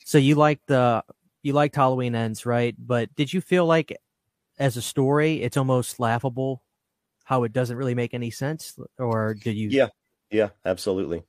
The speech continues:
Speaker 2: I, I, I'm one of those people where I'm f-, I'm firmly planted in the middle on that one. I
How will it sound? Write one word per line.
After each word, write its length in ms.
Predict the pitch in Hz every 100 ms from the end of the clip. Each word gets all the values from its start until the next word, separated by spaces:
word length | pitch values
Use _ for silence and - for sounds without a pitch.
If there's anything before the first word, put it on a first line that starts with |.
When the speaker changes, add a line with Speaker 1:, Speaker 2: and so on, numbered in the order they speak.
| -
Speaker 2:
I, 140 | 85
I, 240 | - 98 -
I'm 160 | 104
one 120 | 101 107
of 60 |
those 160 | 104 95
people 280 | 110 98 98
where 140 | 92
I'm 120 | 90
f-, 200 | 87 - -
I'm 120 | 90
firmly 440 | - 104 104 104
planted 400 | 98 98 98 98
in 80 | 95
the 60 | 85
middle 260 | 87 85
on 140 | 78 78
that 180 | 78
one. 180 | 76 76
I 160 | -